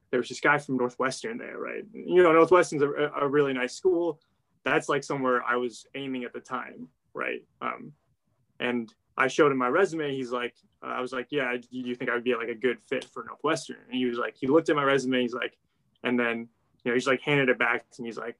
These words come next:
"We would love to have you at Northwestern, but I think you have bigger things planned." I'm like, "What?"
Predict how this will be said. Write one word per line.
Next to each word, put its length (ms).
"We 100
would 80
love 200
to 100
have 200
you 140
at 60
Northwestern, 720
but 100
I 60
think 180
you 160
have 140
bigger 220
things 280
planned." 340
I'm 100
like, 180
"What?" 400